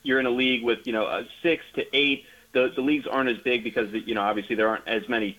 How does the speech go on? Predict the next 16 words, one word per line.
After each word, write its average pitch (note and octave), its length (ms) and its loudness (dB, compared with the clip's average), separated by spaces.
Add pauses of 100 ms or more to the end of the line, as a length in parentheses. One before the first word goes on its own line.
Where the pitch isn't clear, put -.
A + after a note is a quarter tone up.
teams, C#3+ 360 2 (380)
uh, G#2+ 280 2
but A2+ 200 0
you A#2+ 120 -2
have C#3 260 2
to D3 80 -2
win A#2+ 360 2 (200)
every B2+ 320 0
single A#2 240 0
week A2 260 0
in, G#2+ 140 0
in A2+ 200 -4
order A2+ 200 0
to A2+ 200 -2
advance. A2+ 460 0
But G#2 260 0